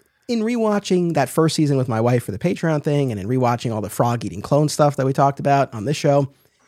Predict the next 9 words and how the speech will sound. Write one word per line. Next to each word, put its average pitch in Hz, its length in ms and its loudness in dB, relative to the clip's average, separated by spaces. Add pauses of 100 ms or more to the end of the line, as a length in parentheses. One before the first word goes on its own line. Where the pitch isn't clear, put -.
(360)
yes, - 240 2
there 151 140 4
are 147 80 4
definitely 170 500 2
those 151 180 6
instances 135 520 2
where 127 380 4 (220)
I, - 140 -6
I 135 360 -4